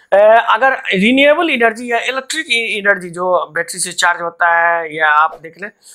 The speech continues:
तो उस तरह के जो, अ, व्हीकल्स थे, वो सेवन पॉइंट टू मिलियन था, यानी बहत्तर लाख।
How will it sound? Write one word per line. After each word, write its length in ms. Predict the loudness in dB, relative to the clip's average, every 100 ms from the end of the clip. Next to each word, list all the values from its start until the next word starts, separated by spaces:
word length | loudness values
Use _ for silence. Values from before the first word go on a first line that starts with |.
| _
तो 60 | -18
उस 340 | -10 -8 -4
तरह 180 | 2 2
के 180 | 2 -4
जो, 200 | -4 -4
अ, 360 | -4 _ -2 2 4 4 4 2
व्हीकल्स 540 | 0 -2 -4 -12 -12
थे, 60 | -8
वो 160 | -8
सेवन 380 | -8 -6 -2 -2
पॉइंट 440 | -4 -4 -2 -2 -6 -16
टू 320 | -14 -14 -14
मिलियन 460 | -12 -8 -6 -2 -2
था, 100 | 0
यानी 200 | -2 -2
बहत्तर 600 | -4 -4 -4 -4 -6 -4
लाख। 420 | 0 0 0 -8